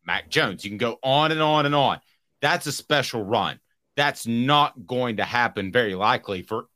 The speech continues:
any program in the nation ever again.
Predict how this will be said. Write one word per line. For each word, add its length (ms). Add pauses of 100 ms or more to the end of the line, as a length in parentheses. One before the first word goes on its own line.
any 300
program 640 (100)
in 160
the 80
nation 1080 (840)
ever 320
again. 480